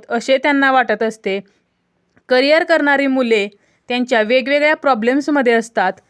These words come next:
तर अशा सर्व वयोगटातील मुलांशी पालकांनी मैत्री केली पाहिजे.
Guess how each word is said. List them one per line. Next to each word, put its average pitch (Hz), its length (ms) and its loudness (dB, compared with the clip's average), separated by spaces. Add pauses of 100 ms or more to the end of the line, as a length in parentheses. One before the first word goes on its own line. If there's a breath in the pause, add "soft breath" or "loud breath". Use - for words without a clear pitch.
(240)
तर 277 140 0
अशा 254 380 0
सर्व 285 360 0
वयोगटातील 254 760 0
मुलांशी 233 640 -4 (400 soft breath)
पालकांनी 254 540 0
मैत्री 240 400 -2
केली 262 260 -2
पाहिजे. 208 420 0